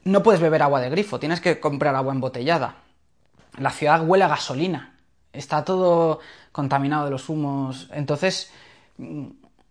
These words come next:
al final es una forma de vida insostenible, no es buena para la salud siquiera, eh, no es buena para el medio ambiente. Entonces, yo creo que la gente es muy consciente porque...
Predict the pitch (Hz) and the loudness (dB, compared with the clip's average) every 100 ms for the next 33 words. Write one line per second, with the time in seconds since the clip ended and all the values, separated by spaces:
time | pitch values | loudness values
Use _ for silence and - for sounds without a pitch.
0 | _ - - 131 - 143 139 202 208 175 | _ -20 -12 -12 -6 -4 0 -2 0 -2
1 | - 139 151 131 165 175 170 127 135 175 | -2 -6 -6 -6 -8 -8 -12 -10 -8 -8
2 | 120 - 165 143 214 180 147 131 131 - | -8 -8 -8 -2 -2 -2 -4 -6 -6 -6
3 | 139 139 - 135 139 123 127 _ - _ | -4 -4 -6 -6 -6 -6 -10 _ -20 _
4 | _ 147 147 170 151 226 156 156 143 139 | _ -8 -4 -2 -2 0 2 2 0 -2
5 | 135 135 131 127 131 147 156 170 170 214 | -4 -4 -4 -4 -4 -6 -6 -8 -6 -4
6 | 160 - 190 226 226 - - - - - | -4 -2 -2 0 0 -4 -8 -12 -10 -4
7 | 220 220 175 - 202 214 175 156 143 139 | -2 0 -2 -2 -2 0 -2 -2 -2 -6